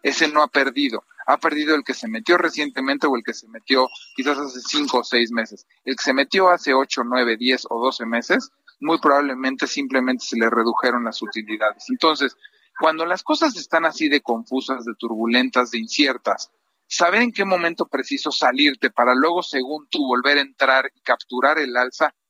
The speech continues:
es imposible. Por lo tanto, mi consejo es, si estás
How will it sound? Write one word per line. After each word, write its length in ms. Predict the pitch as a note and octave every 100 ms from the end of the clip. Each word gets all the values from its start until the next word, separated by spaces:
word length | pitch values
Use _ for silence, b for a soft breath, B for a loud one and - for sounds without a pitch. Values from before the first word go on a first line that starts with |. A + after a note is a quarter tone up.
| _
es 220 | - G3 G3
imposible. 680 | F3 E3 - E3+ C3+ - _ _ _ - B
Por 140 | - D3+
lo 100 | D#3
tanto, 260 | G3 F#3+
mi 140 | F3+ D3
consejo 420 | C#3 C3+ D3 C#3+
es, 80 | C#3+
si 140 | -
estás 480 | - G3+ F#3+ F#3+